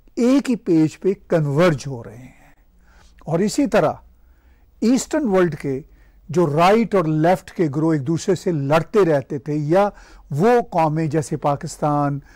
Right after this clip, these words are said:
भारत एक दूसरे के साथ हमेशा राइवलरी के महाज पे रहते हैं, मगर इस मसले पे आके वो कन्वर्ज करके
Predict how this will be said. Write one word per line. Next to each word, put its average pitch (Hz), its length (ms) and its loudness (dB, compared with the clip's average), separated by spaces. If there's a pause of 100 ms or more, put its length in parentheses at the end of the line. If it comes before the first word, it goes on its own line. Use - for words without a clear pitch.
(220)
भारत 143 640 -2 (760)
एक 156 140 -2
दूसरे 160 340 -4
के 165 120 -4
साथ 147 380 -4
हमेशा 151 760 -2 (540)
राइवलरी 190 540 2
के 151 300 -2 (260)
महाज 143 360 -2
पे 160 200 -2
रहते 147 340 -4
हैं, 127 320 -10 (380)
मगर 196 400 -6
इस 302 220 -2
मसले 185 340 -2
पे 151 200 -2
आके 139 440 -6 (380)
वो 190 360 2 (180)
कन्वर्ज 202 480 2
करके 185 580 -2